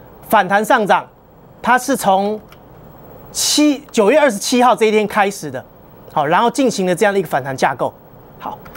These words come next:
那九月二十六号的时候，各位可以去看一下九月二十七号节目，微博有给各位看这一张传真稿。这是一百零六年九月二十六号，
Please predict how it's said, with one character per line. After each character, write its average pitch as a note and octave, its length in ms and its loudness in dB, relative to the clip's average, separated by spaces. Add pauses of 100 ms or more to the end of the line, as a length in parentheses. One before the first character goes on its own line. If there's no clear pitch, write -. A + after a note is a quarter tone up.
(220)
那 F#4 120 4
九 D4+ 220 4
月 D#4 40 6
二 F4 140 8
十 E4 80 -2
六 E4+ 160 4
号 E4 140 6
的 C#4+ 40 2
时 A#3+ 140 -2
候， C4 260 4 (960)
各 F4 120 6
位 F4 80 6
可 E4+ 80 4
以 C#4 80 2
去 D#4+ 180 2
看 C#4+ 260 2
一 B3 40 0
下 C4 200 2
九 G3+ 200 2
月 C4+ 40 0
二 C4+ 120 4
十 A3 80 -6
七 C4+ 180 0
号 B3 140 4
节 G#3+ 120 0
目， A3+ 140 2
微 A#3+ 140 6
博 G#3 120 2
有 G#3+ 120 4
给 G#3 120 -2
各 A3 140 2
位 A3 80 4
看 A3 180 0
这 G3+ 140 0
一 A3 140 0
张 G3+ 280 0 (520)
传 F#3 200 0
真 G#3+ 140 2
稿。 F#3 160 0 (1800)
这 D4 140 0
是 B3 140 2
一 D4 160 -2
百 G#3+ 360 2
零 G#3 220 -2
六 C4+ 180 4
年 G3 240 -2
九 F#3 220 0
月 A#3 120 4
二 B3+ 120 0
十 - 100 -2
六 A3 160 4
号， G3 240 0